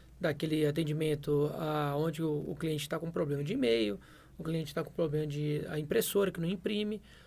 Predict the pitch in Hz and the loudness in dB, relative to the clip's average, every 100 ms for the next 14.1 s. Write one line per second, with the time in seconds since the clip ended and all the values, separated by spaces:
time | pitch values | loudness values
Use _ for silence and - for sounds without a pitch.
0 | - - 175 175 208 170 170 185 180 180 | -14 0 2 2 0 2 2 0 0 -4
1 | - 196 - 247 - 208 180 - - 151 | -2 -4 -4 -6 -2 0 0 -4 -4 -2
2 | 151 147 170 151 147 - 160 202 202 196 | -2 -6 -6 -4 -4 -4 -4 -2 2 2
3 | 180 170 147 160 - - 175 170 165 165 | 2 0 -2 -4 -4 -2 0 2 0 -2
4 | - - - - 180 139 156 156 - 156 | -6 -18 -20 -14 -6 0 0 0 0 0
5 | 156 147 143 147 - - - 180 160 - | 0 0 -2 -4 -12 -6 2 4 4 -2
6 | - 190 202 180 170 214 190 - 175 165 | 0 4 6 4 2 2 2 2 0 0
7 | - 160 156 - 175 - - 151 - - | -2 -2 -4 -4 -4 -4 -2 -2 -4 -4
8 | 156 151 151 - 196 185 180 180 - - | -2 -2 -2 -2 0 0 -2 -6 -10 -16
9 | - - - 147 165 170 170 165 - 170 | -20 -8 0 0 2 0 0 0 0 0
10 | 156 170 160 147 165 160 170 160 190 - | 0 0 0 0 -2 -2 -2 -2 -2 -2
11 | 185 165 143 151 143 131 - - - - | -4 -2 -2 0 -2 -4 -10 -18 -20 -20
12 | - 175 170 175 165 165 156 147 143 147 | -6 -2 0 2 4 4 2 0 -2 -4
13 | - - 180 180 165 160 185 202 165 262 | -8 -2 2 4 2 2 2 4 4 4
14 | 226 | 2